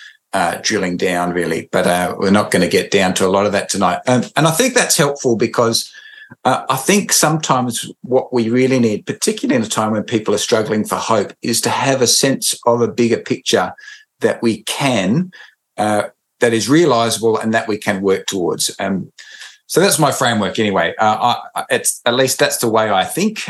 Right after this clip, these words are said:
Uh, hopefully, I hope it's helpful for you too. Um, you can let me know <laughs> in the discussion, uh, whether you find it helpful or not. But, um, I'm gonna be, we're gonna be doing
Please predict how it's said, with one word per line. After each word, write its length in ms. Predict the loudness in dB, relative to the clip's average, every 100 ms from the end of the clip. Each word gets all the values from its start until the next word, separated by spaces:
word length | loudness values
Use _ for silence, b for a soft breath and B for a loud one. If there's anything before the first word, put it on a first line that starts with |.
| -8
Uh, 260 | -2 -2 -4
hopefully, 580 | -4 -4 -2 0 2
I 220 | 0 -2 -2
hope 260 | -2 -2
it's 160 | -4 -2
helpful 320 | -2 -2 -8
for 120 | -4
you 260 | -2 -2 -2
too. 380 | 0 0 0 -4
Um, 340 | -8 -6 -8 -14 _
you 120 | -12
can 200 | -8 -6
let 160 | -6 -4
me 80 | -2
know 240 | 0 0 -2 -6
<laughs> 200 | _ _
in 180 | 2 4
the 260 | 4 0 B B B -2
discussion, 600 | 0 2 2 2 2 0
uh, 480 | 0 -2 0 -2 0
whether 220 | 0 2
you 240 | 2 0 -4
find 240 | 0 2 2
it 120 | 0
helpful 340 | -2 0 0
or 60 | 2
not. 220 | 2 0 -2
But, 140 | 0
um, 360 | 0 0 -2 -4 -8
I'm 60 |
gonna 160 | -2 0
be, 260 | 0 -2 _ _
we're 140 | -4 -4
gonna 280 | 0 2 2
be 140 | 2
doing 320 | 0 0 -4